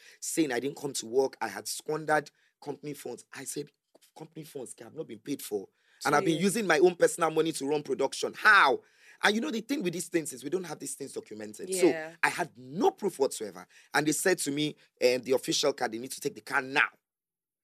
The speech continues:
Speaker 1: And then people had already gathered. You know Yaba now, they,
Speaker 2: Mm.
Speaker 1: ah, they know me well in that hood. So they already came, "Ah, kí ló ṣẹlẹ̀, kí ló ṣẹlẹ̀?" I said, "No, no, I, s-, that, I could, the, the, the guy now told me, 'Please, do you mind driving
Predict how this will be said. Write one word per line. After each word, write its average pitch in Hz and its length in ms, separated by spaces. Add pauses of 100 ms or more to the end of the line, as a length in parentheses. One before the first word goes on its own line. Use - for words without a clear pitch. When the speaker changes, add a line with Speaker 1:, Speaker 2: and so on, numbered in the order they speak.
(140)
Speaker 1:
And 123 160
then 147 100
people 156 220
had 120 80
already 127 240
gathered. 113 480
You 180 80
know 196 120
Yaba 127 320
now, 107 140
they, 113 180
Speaker 2:
Mm. - 180
Speaker 1:
ah, 110 100
they 127 140
know 170 120
me 156 140
well 127 160
in 107 80
that 117 160
hood. 107 200
So 117 240 (300)
they 143 60
already 165 220
came, - 200
"Ah, - 60
kí 196 120
ló 202 60
ṣẹlẹ̀, - 220
kí - 100
ló 202 60
ṣẹlẹ̀?" 139 240 (300)
I - 80
said, 131 180
"No, 117 160
no, 98 160
I, 95 160
s-, - 180 (100)
that, 101 260
I 98 60
could, - 160 (180)
the, 113 100
the, - 120
the 113 140
guy 135 160
now 127 120
told 113 220
me, 110 140
'Please, 117 240
do - 80
you 139 60
mind 120 300 (380)
driving 117 580